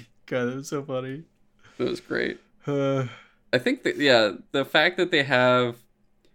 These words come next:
Speaker 2: a mobile cart, like, at a certain point, they have a mobile cart, and
Speaker 1: <laughs> Olive
Speaker 2: it's
Speaker 1: tray.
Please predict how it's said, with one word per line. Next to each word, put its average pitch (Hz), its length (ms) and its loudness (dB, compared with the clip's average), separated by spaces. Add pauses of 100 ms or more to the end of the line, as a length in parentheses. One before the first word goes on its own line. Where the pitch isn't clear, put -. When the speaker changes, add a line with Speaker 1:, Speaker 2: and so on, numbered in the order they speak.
(280)
Speaker 2:
a 123 100 4
mobile 131 440 4
cart, 110 580 -2 (840)
like, 127 200 2
at 147 60 6
a - 20 2
certain 170 260 2
point, 120 480 2
they 131 80 0
have 113 100 2
a 113 40 -2
mobile 117 280 2
cart, 107 400 -2
and 110 520 0 (360)
Speaker 1:
<laughs> - 440 -12
Olive 180 340 -2
Speaker 2:
it's 139 100 2
Speaker 1:
tray. 143 420 2